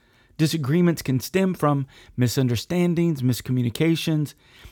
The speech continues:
each of us speaking from our own glossary, and therefore we assume that everyone has the common code book, the common glossary that we are using. And so while one person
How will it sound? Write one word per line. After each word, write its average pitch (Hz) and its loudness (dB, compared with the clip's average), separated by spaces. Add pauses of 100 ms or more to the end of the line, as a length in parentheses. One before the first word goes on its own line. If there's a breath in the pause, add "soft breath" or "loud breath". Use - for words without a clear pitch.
(120 soft breath)
each 180 2
of 156 4
us 127 2
speaking 190 0
from 147 4
our 135 4
own 135 4
glossary, 156 0 (220 loud breath)
and 131 0
therefore 147 4
we 139 2
assume 147 0 (180 loud breath)
that - -4 (120)
everyone 127 2 (180 loud breath)
has 131 2
the 135 0
common 131 4
code 135 2
book, 117 0
the - -4
common 127 0
glossary 127 0 (260 loud breath)
that 123 0
we 151 6
are 165 6
using. 127 2 (560)
And 127 2
so 160 4
while 143 6
one 151 4
person 147 2